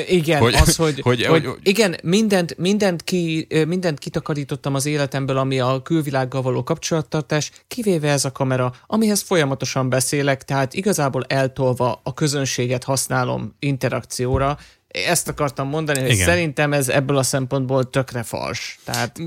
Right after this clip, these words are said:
Speaker 2: Persze, de hogy ez valahol tudatosan fals, tehát, hogy most itt nyilván ez-, ezzel egy hatást akart elérni szerintem az Ádám, hogy,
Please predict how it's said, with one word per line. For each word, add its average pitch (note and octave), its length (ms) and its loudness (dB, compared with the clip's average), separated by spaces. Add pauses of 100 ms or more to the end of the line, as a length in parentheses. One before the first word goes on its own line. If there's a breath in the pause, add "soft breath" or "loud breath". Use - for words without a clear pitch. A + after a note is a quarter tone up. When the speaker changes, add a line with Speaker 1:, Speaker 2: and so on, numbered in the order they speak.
Speaker 2:
Persze, F3+ 340 2
de C#3+ 60 4
hogy C#3 120 4
ez C3 100 0
valahol C3 340 4
tudatosan A#2 600 2
fals, F#2+ 440 0
tehát, F#2+ 240 0
hogy G#2 120 -2
most G#2+ 180 -2
itt G#2 80 -4
nyilván A#2 300 2
ez-, G2 140 -2
ezzel G2+ 260 -2
egy G2 100 -2
hatást G#2 420 2
akart F#2 280 -4
elérni F2+ 360 0
szerintem F2 400 -2
az E2 140 -2
Ádám, A#2+ 440 2
hogy, F#2+ 420 -2